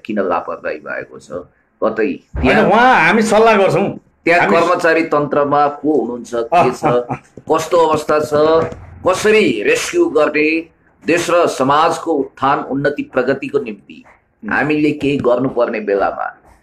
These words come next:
Speaker 1: झिङ्गे दाउ रच्ने अनि त्यसपछि षड्यन्त्रको चक्रव्यूह रचेर त्यसमा अभिमन्यु कसैलाई बनाउने यो काम गर्नु हुँदैन।
Speaker 2: हुँदैन।
Speaker 1: हस् त, यतिन्जेल तपाईँहरूले साथ
Speaker 2: होइन,
Speaker 1: दिनुभयो।
Speaker 2: त्यहाँ हामी छलफल गरेर सकारात्मक ढङ्गले छिटोभन्दा छिटो।
Speaker 1: हजुर।
Speaker 2: किन के भन्छ भने हामी नेपालीलाई पनि त्यहाँ हेप्न चेप्न मिल्दैन के।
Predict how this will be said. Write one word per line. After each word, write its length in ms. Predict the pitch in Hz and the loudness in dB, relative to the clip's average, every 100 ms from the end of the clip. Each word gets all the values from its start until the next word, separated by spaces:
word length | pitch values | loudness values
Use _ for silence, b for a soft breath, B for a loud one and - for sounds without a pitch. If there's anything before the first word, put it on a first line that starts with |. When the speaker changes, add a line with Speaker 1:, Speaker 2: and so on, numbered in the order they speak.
| b - | b -10
Speaker 1:
झिङ्गे 300 | 113 139 170 | -2 0 2
दाउ 340 | 160 156 156 127 - - | 2 2 2 0 -2 -2
रच्ने 580 | 135 139 151 156 165 - | 0 -2 0 -2 -2 -4
अनि 180 | 139 151 | -2 -2
त्यसपछि 520 | 143 143 - 143 143 | -2 -2 -2 -4 -4
षड्यन्त्रको 580 | 107 131 151 151 156 143 | -2 0 0 0 -2 -4
चक्रव्यूह 720 | 127 160 165 175 170 165 143 | -4 -4 0 0 2 2 2
रचेर 240 | 131 135 127 | 2 0 -2
त्यसमा 360 | - 123 - | -4 -8 -6
अभिमन्यु 520 | - 135 147 151 160 151 - - | -2 0 0 -2 -2 -6 -6 -4
कसैलाई 320 | 123 127 127 - | -2 0 0 0
बनाउने 340 | 107 120 123 | -2 0 0
यो 160 | 123 110 | 0 -2
काम 220 | - 87 | -2 -4
गर्नु 320 | 87 85 82 | -4 -6 -6
हुँदैन। 300 | 80 78 98 | -10 -8 -4
Speaker 2:
हुँदैन। 540 | 131 139 - 107 113 117 | -4 -6 -10 -10 -8 -2
Speaker 1:
हस् 280 | 139 160 - | -2 -2 0
त, 60 | 143 | 0
यतिन्जेल 520 | 123 139 156 151 156 | 0 0 0 2 0
तपाईँहरूले 440 | 151 139 135 120 113 | 2 0 0 -2 -4
साथ 180 | - | 0
Speaker 2:
होइन, 140 | - 226 | 2 2
Speaker 1:
दिनुभयो। 180 | 123 226 | 4 4
Speaker 2:
त्यहाँ 160 | 208 | 4
हामी 140 | 170 214 | 4 2
छलफल 440 | - 180 202 226 | 2 0 2 2
गरेर 260 | 202 208 226 | 4 2 2
सकारात्मक 440 | 202 202 214 208 | 0 2 4 4
ढङ्गले 180 | 175 196 - | 2 0 -4
छिटोभन्दा 340 | - 220 214 | -2 2 2
छिटो। 220 | 208 165 | 0 -2
Speaker 1:
हजुर। 200 | - 65 - _ | -2 -6 -20 _
Speaker 2:
किन 200 | - 214 | 0 0
के 280 | 214 - 226 | 0 0 2
भन्छ 240 | 196 202 202 | 2 2 0
भने 140 | 202 | 0
हामी 220 | 135 175 | 0 0
नेपालीलाई 460 | 185 196 208 208 208 | -2 0 2 2 0
पनि 140 | 220 | -2
त्यहाँ 200 | 214 180 | -2 0
हेप्न 280 | 120 - 190 | 0 -4 -6
चेप्न 280 | 185 185 170 | -6 -4 -2
मिल्दैन 320 | 165 160 | 0 0
के। 60 | 139 | 2